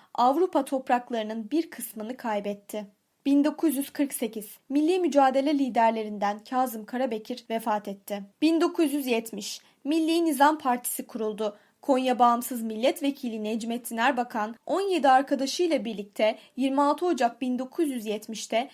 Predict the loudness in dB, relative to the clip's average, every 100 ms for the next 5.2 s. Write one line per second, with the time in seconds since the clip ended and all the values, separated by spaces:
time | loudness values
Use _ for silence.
0 | -6 -2 -2 0 0 2 0 0 -2 -2
1 | -6 -10 -10 -10 -8 -8 -8 -12 _ -2
2 | 2 2 0 -2 -2 -2 -4 -4 -6 -4
3 | -2 -2 -6 -18 _ _ 2 4 4 2
4 | 0 -2 2 2 2 -2 -2 -2 -4 0
5 | 0